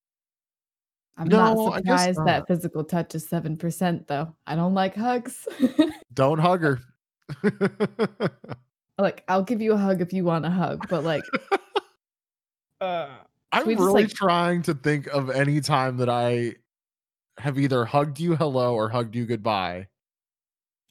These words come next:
Speaker 1: I
Speaker 2: And it
Speaker 1: know I've given you a hug, but it wasn't, like, regularly by any
Speaker 2: Yeah.
Speaker 1: means.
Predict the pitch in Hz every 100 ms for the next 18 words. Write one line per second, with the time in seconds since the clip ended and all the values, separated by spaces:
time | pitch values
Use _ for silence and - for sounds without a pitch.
0 | 226 214 202 202 220 220 220 196 202 190
1 | 180 165 170 196 190 175 180 185 180 -
2 | 170 165 160 147 - _ _ _ _ _
3 | _ _ 185 170 160 175 147 135 135 110
4 | 98 - _ 139 127 127 127 98 87